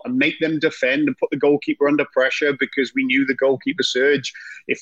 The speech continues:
one went in and two went in and three went in, then, you know, every little ball becomes a little bit vulnerable. We were able to do that bit by bit, so we kept chipping away. Um, but there was a genuine belief, I, I don't know if you remember, Jimmy, at halftime with, with the gaffer back then, Chris Cummins,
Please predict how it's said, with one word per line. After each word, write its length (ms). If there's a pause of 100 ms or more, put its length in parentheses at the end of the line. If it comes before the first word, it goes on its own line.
(120)
one 340
went 160
in 140
and 100
two 220
went 200
in 140
and 100
three 240
went 220
in, 280
then, 420
you 100
know, 120
every 200
little 200
ball 260
becomes 340
a 60
little 180
bit 160
vulnerable. 540 (520)
We 100
were 60
able 180
to 140
do 180
that 280
bit 180
by 100
bit, 300
so 160
we 40
kept 220
chipping 320
away. 300
Um, 640
but 180
there 80
was 100
a 60
genuine 380
belief, 340
I, 120
I 120
don't 120
know 40
if 80
you 80
remember, 240
Jimmy, 280
at 40
halftime 580
with, 180 (540)
with 120
the 40
gaffer 300
back 240
then, 160
Chris 240
Cummins, 580